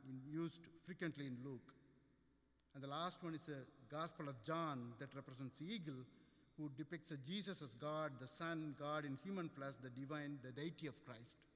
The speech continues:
representing that. So also, you know, it is very, you know, impossible to interpret the specifics definitely, but we can understand that Ezekiel's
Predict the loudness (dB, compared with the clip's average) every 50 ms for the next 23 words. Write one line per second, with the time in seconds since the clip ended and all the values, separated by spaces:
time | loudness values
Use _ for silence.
0 | -18 -18 -16 -12 -12 -12 -10 -12 -12 -12 -12 -12 -12 -12 -14 -16 -18 -20 -20 -20
1 | -20 _ -20 -20 _ _ -20 -20 _ _ _ _ _ _ _ _ _ _ _ _
2 | _ _ _ _ _ _ _ _ _ _ _ _ -20 _ _ -20 _ -20 -20 -20
3 | -20 _ -20 -20 _ _ _ _ _ _ -20 -20 -20 -20 _ -20 _ _ _ _
4 | _ _ _ _ _ _ _ _ _ _ _ _ _ _ -20 -20 _ _ _ -20
5 | _ -20 -20 -20 -20 -20 -20 _ _ _ -20 _ _ -20 -20 -20 -16 -4 2 4
6 | 4 4 4 6 8 8 8 8 8 6 6 6 4 4 2 4 4 4 4 4
7 | 0 -8 -14 -10 -4 -2 0 4 8 8 8 8 6 2 0 -2 0 4 4 6
8 | 6 6 4 6 8 8 8 8 8 6 4 4 6 6 6 6 6 6 4 4
9 | 4 6 6 6 6 6 4 2 2 2 4 6 6 8 8 6 6 4 4 4
10 | 2 2 4 4 4 6 6 4 4 4 4 4 2 2 2 0 -2 -4 -10 -16
11 | -16 -2 2 2 4 6 6 8 8 10 10 10 8 8 6 6 8 10 10 10
12 | 10 8 6 4 6 4 4 6 6 4 4 4 4 4 4 2 0 -4